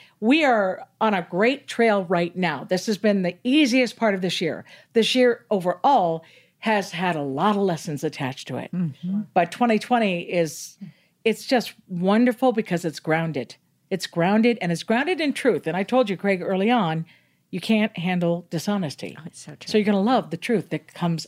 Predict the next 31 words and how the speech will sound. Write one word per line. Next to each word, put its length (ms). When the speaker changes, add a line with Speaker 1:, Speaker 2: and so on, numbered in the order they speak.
Speaker 1:
out 320
in 140
the 60
new 160
cycle. 460
Speaker 2:
It's 120
so 100
funny 180
because 320
when 140
someone 480
is 280
around 320
us 260
that's 320
dishonest, 680
and 160
I 100
pick 280
up 100
on 160
it 120
so 1040
quickly, 380
it's 140
like, 260
"Oh, 540
that 160
Speaker 1:
As 120
Speaker 2:
person 220
Speaker 1:
fast 200